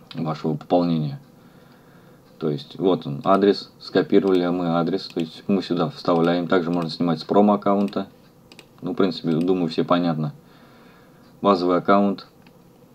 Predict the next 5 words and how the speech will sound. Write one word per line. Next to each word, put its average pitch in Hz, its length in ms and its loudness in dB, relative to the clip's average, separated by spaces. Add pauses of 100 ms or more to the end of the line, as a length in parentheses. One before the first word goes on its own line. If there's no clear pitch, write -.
Здесь 92 340 2
мы, 82 240 -2 (2500)
так, 76 180 -6 (320)
не 76 160 -6
сюда. 76 360 -6